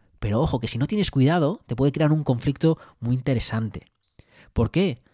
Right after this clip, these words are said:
Pues porque amas lo que haces, te resulta fácil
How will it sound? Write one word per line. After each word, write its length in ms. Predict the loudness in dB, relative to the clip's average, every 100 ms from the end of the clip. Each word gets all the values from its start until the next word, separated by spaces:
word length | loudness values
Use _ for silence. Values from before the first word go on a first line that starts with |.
| _ _ _ _ 2
Pues 160 | 2
porque 380 | 2 -2 -4 _ _ _
amas 680 | -2 0 0 -4 -4 -8 -10 _ _ _ _
lo 160 | -4 -2
que 140 | -2
haces, 540 | -4 -4 -6 -8 -10 _ _ _ _
te 120 | 0
resulta 540 | 0 0 0 2 0 -4 _ _ _
fácil 760 | _ -12 -4 -2 0 -4 -4